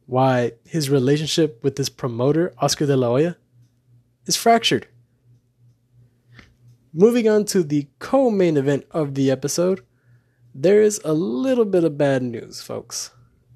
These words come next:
We have an unfortunate update to the fall boxing schedule. We, the fans, have lost a fight because of the old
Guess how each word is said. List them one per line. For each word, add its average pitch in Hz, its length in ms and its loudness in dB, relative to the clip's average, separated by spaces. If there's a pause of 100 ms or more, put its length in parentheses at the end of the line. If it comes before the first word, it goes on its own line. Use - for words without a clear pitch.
(800)
We 160 80 2
have 147 260 2
an 143 160 0
unfortunate 156 960 -2 (140)
update 139 520 -8 (640)
to 156 140 2
the 131 140 -2
fall 135 480 0
boxing 123 500 -8
schedule. - 440 -14 (1080)
We, 156 300 4
the 190 140 0
fans, 120 640 -6 (800)
have 123 240 -4
lost 143 280 2
a 147 60 -8
fight 117 380 -8 (720)
because 131 400 -2
of 113 80 -4
the 113 100 -2
old 151 400 4